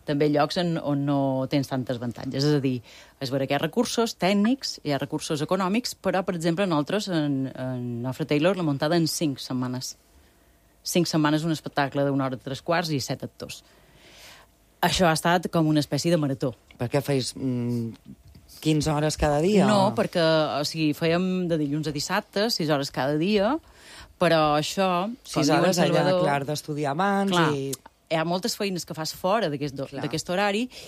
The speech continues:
Speaker 1: i després hi ha una cosa que jo crec que, em, en el fil que deia en Salvador, quan feien tres mesos o quan feien dos mesos i mig o dos mesos, em, el procés de creació necessita temps de repòs,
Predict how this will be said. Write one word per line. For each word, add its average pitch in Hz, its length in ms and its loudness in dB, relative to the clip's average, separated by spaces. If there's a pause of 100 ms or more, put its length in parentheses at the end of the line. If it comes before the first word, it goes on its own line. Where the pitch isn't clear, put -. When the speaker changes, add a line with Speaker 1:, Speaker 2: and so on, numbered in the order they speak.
Speaker 1:
i 208 100 2
després 208 280 0
hi 277 40 0
ha 285 40 2
una 233 140 2
cosa 190 500 0 (240)
que 170 120 -2
jo 165 120 2
crec 180 180 -4
que, 185 260 2
em, 143 640 -2 (360)
en 135 260 -6
el 131 60 -4
fil 165 320 -6
que 156 120 -6
deia 143 140 -2
en 147 60 -2
Salvador, 143 500 2
quan 139 200 0
feien 208 260 2
tres 147 200 -4
mesos 143 300 -2
o 143 60 -8
quan 135 160 -6
feien 156 240 0
dos 135 140 -2
mesos 127 220 -2
i 131 60 -2
mig 151 240 2
o 139 60 0
dos 135 140 -2
mesos, 127 300 -2 (440)
em, 170 420 2 (180)
el 180 160 2
procés 214 280 -2
de 254 100 2
creació 196 380 0
necessita 185 400 -2
temps 214 280 0
de 196 100 0
repòs, 170 540 -2